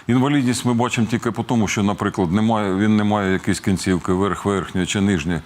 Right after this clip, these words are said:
але їх кількість збільшилась, і ми... Просто повинні це все усвідомити і максимально до них повернутися. І ось один з етапів, е, на вулиці ми знаємо, що зробити, де йому допомогти. Може, і не треба, до-, але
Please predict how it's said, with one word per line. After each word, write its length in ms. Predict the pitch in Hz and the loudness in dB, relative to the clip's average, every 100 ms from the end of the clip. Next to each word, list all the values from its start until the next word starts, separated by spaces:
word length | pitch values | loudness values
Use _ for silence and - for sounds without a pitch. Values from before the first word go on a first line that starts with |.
| - - - - | -10 -16 -18 -8
але 260 | - 117 127 | -2 0 2
їх 260 | 131 120 - | 0 0 -2
кількість 400 | 135 117 127 104 | -2 0 -2 0
збільшилась, 640 | 113 120 - 92 80 - | 0 2 2 0 0 0
і 60 | 110 | 2
ми... 200 | 135 135 - - _ _ _ _ _ _ 117 | 2 0 -8 -20 _ _ _ _ _ _ -2
Просто 300 | 127 - 107 | 0 -2 -2
повинні 520 | 127 123 151 123 113 - - - _ | 0 2 2 4 2 -2 -14 -20 _
це 140 | - 120 | -4 -4
все 200 | - 117 | 0 0
усвідомити 800 | 101 127 110 135 120 87 82 78 - - - | 0 0 0 2 2 0 -2 -8 -14 -20 -2
і 240 | 120 123 120 - - _ _ _ - | 2 4 2 -6 -20 _ _ _ -2
максимально 640 | 120 127 143 151 160 135 | 0 0 0 2 2 2
до 120 | 120 | 2
них 180 | 123 123 | 2 0
повернутися. 840 | - 113 113 98 78 82 73 78 - - _ _ _ | 0 2 2 0 -2 -4 -6 -8 -12 -18 _ _ _
І 180 | 143 139 | 2 2
ось 360 | 139 143 - - - _ | 2 0 -2 -8 -16 _
один 320 | 127 120 156 123 | -4 0 0 0
з 60 | |
етапів, 460 | 135 185 175 143 110 | -2 -2 -2 0 -2
е, 40 | 113 143 143 139 135 - 160 | -2 -2 0 -2 -2 -4 0
на 140 | 156 | 0
вулиці 420 | 170 170 147 151 | 2 2 2 2
ми 120 | 143 | 2
знаємо, 320 | 123 135 123 101 | 2 2 2 0
що 200 | 120 101 | 0 2
зробити, 460 | 104 92 90 98 | 2 2 2 0
де 200 | 98 127 | 0 2
йому 200 | 131 127 | 2 2
допомогти. 540 | 120 117 123 113 - 101 | 0 2 2 2 2 0
Може, 240 | 117 131 | 2 2
і 40 | |
не 100 | 135 | 0
треба, 300 | 123 143 110 | 0 0 0
до-, 140 | 104 104 | 0 2
але 340 | 107 113 120 | 2 2 0